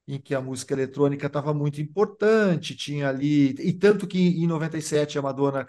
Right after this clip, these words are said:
contratou pra o seu selo, o Maverick,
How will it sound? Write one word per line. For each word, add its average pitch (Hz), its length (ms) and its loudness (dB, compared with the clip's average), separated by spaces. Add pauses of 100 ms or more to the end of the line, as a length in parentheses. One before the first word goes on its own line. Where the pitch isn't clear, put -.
contratou 175 560 0
pra 165 240 2
o 214 80 2
seu 180 240 0
selo, 143 500 0
o 139 120 -6
Maverick, 131 580 -4